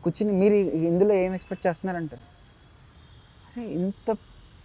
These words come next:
ఇంత హంబుల్‌గా ఒక పర్సన్ ఎలా ఉంటారు అనుకునేవాడినండి. అది భాస్కర్ భట్ల గారైనా, భీమ్స్ అయినా,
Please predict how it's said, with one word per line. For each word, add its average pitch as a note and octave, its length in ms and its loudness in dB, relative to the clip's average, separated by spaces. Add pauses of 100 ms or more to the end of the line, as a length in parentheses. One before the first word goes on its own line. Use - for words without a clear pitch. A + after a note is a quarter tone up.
(160)
ఇంత F3+ 200 -4
హంబుల్‌గా A3 640 4
ఒక G3+ 140 2
పర్సన్ F3+ 380 -2
ఎలా F#3 180 6
ఉంటారు G3 340 2
అనుకునేవాడినండి. F3 640 -2
అది B2 420 0
భాస్కర్ A2+ 380 -4
భట్ల B2+ 240 -2
గారైనా, C3 360 2
భీమ్స్ B2 380 -2
అయినా, C3 200 -4